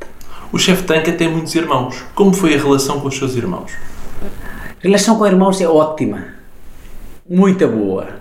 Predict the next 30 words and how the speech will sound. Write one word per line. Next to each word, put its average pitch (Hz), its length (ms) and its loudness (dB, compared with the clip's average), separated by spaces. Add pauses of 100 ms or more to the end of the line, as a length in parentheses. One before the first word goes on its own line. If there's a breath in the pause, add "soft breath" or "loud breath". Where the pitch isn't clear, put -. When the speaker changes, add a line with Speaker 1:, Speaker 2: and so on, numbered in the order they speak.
(140)
Speaker 1:
São 202 180 2
quantos 185 240 4
irmãos, 107 340 -2 (120)
chefe 120 140 -4
Speaker 2:
Quatro. - 340 4
Speaker 1:
Tanka? - 100 -10 (1300 loud breath)
E 175 40 -4
estão 175 140 2
todos 185 240 4
a - 20 6
viver 170 200 4
em 175 80 4
Portugal? 143 560 -2 (1400 loud breath)
Speaker 2:
Não, 127 260 2
agora 147 240 6
tem, 135 720 4
só 160 160 0
tem 165 140 2
mais 151 280 4
um, 208 100 2
que 208 100 0
é - 20 4
essa 147 140 0
nepalesa, 143 500 2
que 117 280 2
tá, 110 540 0
tá 120 160 -2
em 117 60 -2
casa 120 240 -2
nepalesa. 156 720 0